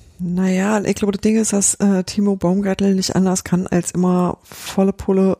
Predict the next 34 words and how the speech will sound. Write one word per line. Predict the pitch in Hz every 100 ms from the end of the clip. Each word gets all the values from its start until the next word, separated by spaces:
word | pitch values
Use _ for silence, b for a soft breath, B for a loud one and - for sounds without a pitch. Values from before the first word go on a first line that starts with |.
| _
rin. | 170 170 202 202 -
Also, | - 170 175 180 B B B B _ -
ich, | - 165 -
ich | 185
glaube, | 185
der | 180
hat | 185
einfach | 180 175 180
insgesamt | 185 170 185
ein | 185
erhöhtes | - 175 190 247 185
Risiko, | 190 226 - 165 170 175
weil | - 165
der | 170 170
einfach, | 175 170 180 - -
äh, | 175 165
so | 170
drauf | 160 - - -
geht, | 165 165 180 -
wie | 170
er | 165
das | -
halt | 175 170
macht. | 185 - -
Und | 170
das | - -
ist |
einerseits | 185 190 185 180 -
eine |
Qualität, | 180 185 180 - 196
aber | - 180
andererseits | 190 190 180 185 -
halt | 185
auch, | - -